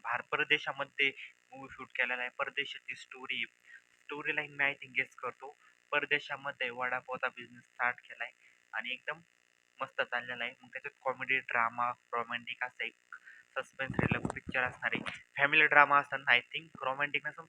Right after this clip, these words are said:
फॅमिली ड्रामा वगैरे असं रोमॅन्टिक थोडंफार अँगल आहे. दोन तीन हिरो, हिरो हिरोईन आहे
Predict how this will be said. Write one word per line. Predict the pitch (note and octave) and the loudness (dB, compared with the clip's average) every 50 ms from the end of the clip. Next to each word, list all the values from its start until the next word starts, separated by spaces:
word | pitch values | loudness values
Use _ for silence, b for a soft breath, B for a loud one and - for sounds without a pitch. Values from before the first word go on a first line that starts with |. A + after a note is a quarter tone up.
| - | -2
फॅमिली | C#3+ C#3 C3 C3+ C3+ C3+ | -2 0 0 0 -2 -2
ड्रामा | C3 - - C3+ C3+ C3 C3+ C3+ | -4 -2 2 4 4 4 2 -2
वगैरे | C3 B2+ - B2+ B2+ | -8 -8 -4 -4 -4
असं | B2+ B2+ - _ _ - | -4 -6 -10 _ _ -6
रोमॅन्टिक | C3 C3 C3+ C3+ C3+ - A#2+ A#2+ - | -6 -4 -4 -6 -8 -8 -14 -8 -6
थोडंफार | A#2+ A#2+ A#2 - A#2+ | -4 -4 -2 0 0
अँगल | A#2 A#2 A#2+ A#2+ A#2+ A#2+ A#2 | 0 -2 -2 -6 -12 -14 -10
आहे. | - B2 | -12 -12
दोन | A#2+ - - - | -12 -12 -10 -8
तीन | - A#2 A#2 A#2 | -8 -8 -8 -10
हिरो, | A#2 A2+ A#2 A#2+ - | -12 -14 -14 -16 -16
हिरो | - - - A#2 A#2+ A#2+ A2+ A2+ A#2 A#2+ | -16 -16 -16 -18 _ -10 -8 -6 -6 -6
हिरोईन | A#2 - A2+ A2+ A2 A2+ | -4 -4 -4 -4 -2 -4
आहे | A#2+ C3+ | -4 -4